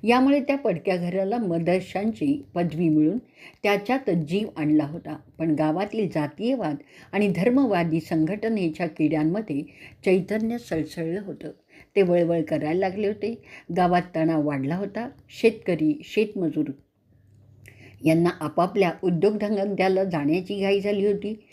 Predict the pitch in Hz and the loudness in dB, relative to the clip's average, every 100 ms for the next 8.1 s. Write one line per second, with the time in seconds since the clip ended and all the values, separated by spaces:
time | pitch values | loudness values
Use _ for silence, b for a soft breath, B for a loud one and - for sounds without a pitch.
0 | B B 165 180 180 233 226 214 196 - | B B 0 2 4 2 2 0 -2 2
1 | 175 139 190 170 147 165 190 190 196 208 | 2 2 -2 -2 0 0 0 -2 -2 -4
2 | 220 202 226 - B B - 247 185 220 | -8 -8 -10 -10 B B -2 0 4 4
3 | 254 226 190 202 175 165 190 175 175 214 | 4 2 0 -2 -2 -6 -6 -6 -4 -4
4 | 143 139 165 156 170 - 165 175 196 165 | -4 -4 -4 -4 -4 -2 0 0 -2 -8
5 | 143 - - _ b b b 214 247 262 | -10 -14 -20 _ b b b 0 4 4
6 | 262 240 202 196 202 156 - - 185 170 | 4 0 -2 -2 -2 -2 -10 -4 0 2
7 | 185 180 185 - 147 135 180 190 196 208 | 2 0 -2 -2 -4 -2 -2 -2 -2 -8
8 | 214 | -8